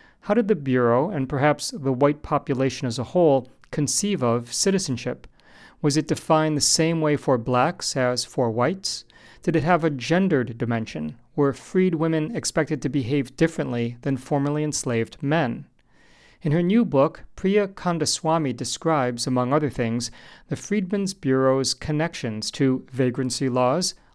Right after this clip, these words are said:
labor contracts, and domestic work performed in white people's homes. Priya is a former Mills College professor and now academic program director at Mount Tamalpais College.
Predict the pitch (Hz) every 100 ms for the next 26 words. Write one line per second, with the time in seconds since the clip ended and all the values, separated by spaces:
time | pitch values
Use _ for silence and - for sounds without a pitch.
0 | - 160 165 - 127 117 - 127 131 -
1 | - - - 147 143 120 135 151 170 -
2 | - 139 139 - 131 - - 127 123 131
3 | - 139 127 123 165 180 - 117 123 123
4 | - - 165 117 120 - - _ _ _
5 | - - _ - 180 170 170 151 135 139
6 | 165 147 143 127 131 147 156 - - 160
7 | 165 123 - 113 120 113 - 147 - -
8 | - - 147 151 147 - 170 175 160 151
9 | 147 - - 185 156 156 139 135 147 175
10 | 120 107 - 127 139 180 - 147 151 -
11 | 120 113 - - 165 156 123 113 -